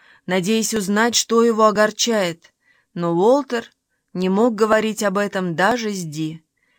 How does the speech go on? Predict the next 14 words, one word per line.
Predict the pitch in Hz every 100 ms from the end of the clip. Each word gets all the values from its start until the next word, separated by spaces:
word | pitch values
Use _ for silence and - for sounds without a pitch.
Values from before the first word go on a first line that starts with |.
| _ _
Ему | - 175 202
казалось, | 208 202 185 233 247 175 - - _ _ _
что | - - 220
заговорить | 208 202 214 220 233 -
вслух | - 220 254 262
о | 196
предстоящей | 190 196 - 196 202 208 - 185
драке | 190 240 254 202 180 _ _ _ _ _
значит | 170 185 220 226 196
заранее | 185 202 226 240 226
превратить | 220 208 196 202 - 233 220
ее | 214 220
в | 202
реальность, | 202 220 233 208 170 170 - -